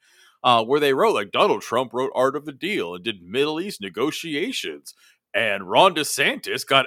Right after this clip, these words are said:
out-negotiated by Mickey Mouse." <laughs> And it was just like, "Fuck, like, that's actually a good zinger, man." <laughs> Like, well done, fucking publicist. And that's the kind of shit he's gonna get. It's like, right at the time where DeSantis is at a critical failure moment,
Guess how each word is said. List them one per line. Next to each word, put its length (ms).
out-negotiated 880
by 120
Mickey 360
Mouse." 500
<laughs> 20
And 80
it 60
was 100
just 220
like, 180
"Fuck, 360
like, 200
that's 260
actually 380
a 100
good 220
zinger, 440
man." 280
<laughs> 260
Like, 220
well 240
done, 380
fucking 260
publicist. 560
And 160
that's 220
the 120
kind 200
of 80
shit 200
he's 180
gonna 180
get. 320
It's 120
like, 120
right 320
at 80
the 80
time 300
where 100
DeSantis 460
is 200
at 80
a 40
critical 580
failure 500
moment, 460